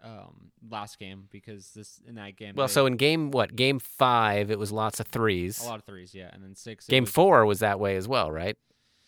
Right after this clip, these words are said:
Speaker 2: Intense defense.
Speaker 1: It was intense defense, but they were kinda just figuring out their three game, right? 'Cause the, the first game that they won, uh, w-, the first game they won, it was just a lot of in the, in the paint points, and they really couldn't find anything, and then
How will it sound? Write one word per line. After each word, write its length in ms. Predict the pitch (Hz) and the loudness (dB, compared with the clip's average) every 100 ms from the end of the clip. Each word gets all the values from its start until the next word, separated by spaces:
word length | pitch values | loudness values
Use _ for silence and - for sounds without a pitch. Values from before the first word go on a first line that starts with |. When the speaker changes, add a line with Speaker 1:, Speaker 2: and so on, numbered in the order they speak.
| _ | _
Speaker 2:
Intense 460 | 113 95 123 113 - | -4 -2 -2 -2 -4
defense. 720 | 113 - 107 101 - - - | -6 -2 -2 -2 -6 -10 -12
Speaker 1:
It 80 | 139 | -14
was 100 | 135 | -14
intense 360 | 135 160 147 | -14 -14 -14
defense, 480 | - 139 - 131 123 - | -14 -14 -14 -16 -16 -20
but 120 | 107 | -14
they 100 | 123 | -14
were 80 | 113 | -14
kinda 240 | 123 117 | -16 -16
just 160 | 104 - | -18 -18
figuring 300 | 107 98 95 | -18 -16 -18
out 160 | 95 | -18
their 100 | 92 | -20
three 300 | 90 95 90 | -20 -20 -20
game, 260 | 87 85 87 _ _ | -18 -20 -20 _ _
right? 240 | - 98 92 | -20 -20 -20
'Cause 300 | 110 101 _ _ _ | -20 -20 _ _ _
the, 380 | 110 104 107 90 | -20 -20 -20 -20
the 120 | 113 | -16
first 260 | 147 151 | -14 -14
game 140 | 151 135 | -14 -16
that 160 | 120 | -14
they 100 | 120 | -12
won, 480 | 107 101 107 95 87 _ _ _ _ _ | -12 -12 -14 -14 -20 _ _ _ _ _
uh, 140 | 95 87 _ | -20 -20 _
w-, 180 | 117 110 _ | -20 -20 _
the 80 | |
first 260 | 98 139 120 | -20 -20 -18
game 280 | 135 123 120 | -16 -16 -14
they 100 | 107 | -14
won, 220 | 107 110 | -14 -14
it 40 | |
was 140 | 104 101 | -16 -18
just 140 | 107 | -18
a 40 | 110 | -12
lot 200 | 110 113 | -12 -12
of 60 | |
in 160 | 127 120 | -16 -20
the, 100 | 107 _ _ | -20 _ _
in 100 | 113 | -18
the 80 | 104 | -16
paint 320 | 120 110 - | -14 -16 -18
points, 460 | - 101 95 - 101 | -18 -18 -18 -20 -18
and 100 | 95 | -18
they 80 | |
really 200 | 95 101 | -16 -18
couldn't 220 | 95 95 _ | -20 -20 _
find 180 | 90 | -20
anything, 440 | 87 87 85 87 85 | -20 -20 -20 -20 -20
and 100 | 85 | -20
then 140 | 82 | -20